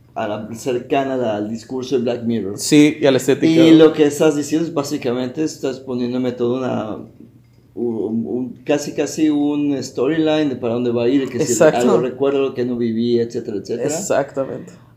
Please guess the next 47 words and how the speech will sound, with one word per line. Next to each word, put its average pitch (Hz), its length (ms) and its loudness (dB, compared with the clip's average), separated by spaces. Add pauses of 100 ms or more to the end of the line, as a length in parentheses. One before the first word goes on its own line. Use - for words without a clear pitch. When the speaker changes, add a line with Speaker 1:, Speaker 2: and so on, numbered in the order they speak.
(120)
Speaker 1:
Am, 147 540 2
Speaker 2:
Por 180 140 12
eso 226 120 10
me 202 120 8
encantó 170 360 6
tanto 175 300 6
Speaker 1:
ajá. - 40 6
Speaker 2:
ese 180 100 4
episodio 156 400 4
de 151 100 10
San 139 240 2
Junipero 135 480 4
de 107 80 0
Black 120 280 0
Mirror. - 340 -2
Speaker 1:
Ujú. 113 340 -4 (320)
Speaker 2:
Porque 131 640 6
jugaba 170 380 10
mucho 190 260 2
con 139 140 4
eso. 156 340 4
Es, - 260 -2
es 170 240 2
uno 226 180 6
de 202 80 8
los 151 100 8
episodios 170 260 4
que 165 80 2
más 160 120 6
me 170 100 6
han 160 40 4
gustado. 143 640 4 (580)
Me 156 80 4
parece 185 280 10
de 190 40 12
los 151 140 10
mejores 147 480 8
de 139 60 8
la 127 120 4
serie, 165 300 6
de 143 60 8
todos 156 180 8
los 151 100 6
que 151 80 2
han 147 80 4
producido. 147 460 4 (160)
Y, 139 440 2